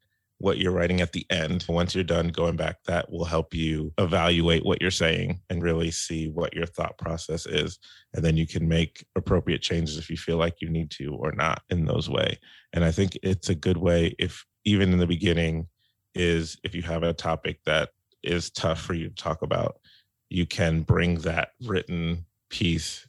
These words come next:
to that space where you're gonna start communicating. And that way you can just read it, not even look up if you, <laughs> if, if it's that uncomfortable, read it out, get it out there. And then when it's done, y-, you and your wife can have a conversation of what you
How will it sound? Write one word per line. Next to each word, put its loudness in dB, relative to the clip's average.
to 2
that 0
space -4
where -2
you're -2
gonna 0
start -2
communicating. 2
And 4
that 4
way 2
you 0
can -6
just -4
read 0
it, 4
not -2
even 0
look 0
up 0
if -8
you, -2
<laughs> -8
if, 2
if 2
it's 0
that 2
uncomfortable, 2
read 2
it 2
out, 2
get -2
it 0
out 0
there. 2
And 0
then 2
when 4
it's -4
done, 2
y-, -6
you -2
and -4
your -4
wife -2
can -6
have -4
a -6
conversation -2
of -2
what -2
you -4